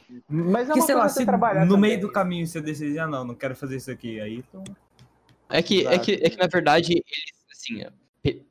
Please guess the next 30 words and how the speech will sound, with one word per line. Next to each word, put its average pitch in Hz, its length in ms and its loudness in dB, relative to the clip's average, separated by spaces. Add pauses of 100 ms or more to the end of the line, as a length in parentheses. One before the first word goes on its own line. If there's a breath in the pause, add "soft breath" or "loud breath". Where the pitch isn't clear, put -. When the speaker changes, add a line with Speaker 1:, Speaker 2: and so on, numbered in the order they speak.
(160)
Speaker 3:
pelo 196 180 4
menos 202 300 0
lá, 113 340 -4 (360 loud breath)
eles 123 260 2
aprenderam 120 760 0 (200)
a, 104 540 0
a 117 120 0
contornar 120 500 0
isso 117 180 -4
daí. 120 200 0
Porque, 110 380 -4
tipo, - 380 -8
quando 165 260 0
tu 143 240 0
entra 156 320 2
na 113 100 -2
faculdade, 107 680 -2 (440 soft breath)
dá 117 200 2
pra 139 140 2
você 127 280 0
falar, 117 480 4 (100)
assim, 110 260 -6
antes 127 300 0
disso, 110 260 -6
né? 101 180 -8 (480 soft breath)
É, 101 340 -2
dá 110 120 0
pra 131 140 0
você 131 240 0
falar 123 520 2